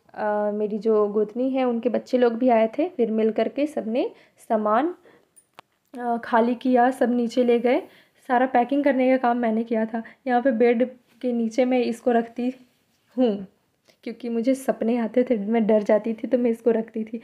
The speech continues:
लोहा का है ना, जब मैं काली माँ का रूप धारण की थी तो मैं इसको अपने पास ही, मतलब उसी टाइम से ये है, मेरे घर में ये था, तो मैं इसको लेकर के आई थी specially वीडियो बनाने के लिए केवल, लेकिन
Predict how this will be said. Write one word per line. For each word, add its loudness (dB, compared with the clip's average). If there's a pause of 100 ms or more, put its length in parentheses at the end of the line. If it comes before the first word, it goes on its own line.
(200)
लोहा 4
का 0
है 0
ना, -2 (260)
जब 4
मैं 2
काली 4
माँ 4
का 2
रूप 4
धारण 2
की -2
थी -4
तो 2
मैं 0
इसको -4
अपने -4
पास 0
ही, -2
मतलब -2
उसी 2
टाइम 2
से 0
ये 0
है, 0
मेरे -2
घर 2
में -2
ये -2
था, -6 (400)
तो -6
मैं -2
इसको -2
लेकर 2
के 0
आई 2
थी -4 (140)
specially 0
वीडियो 2
बनाने 2
के 0
लिए 0
केवल, 2 (420)
लेकिन -4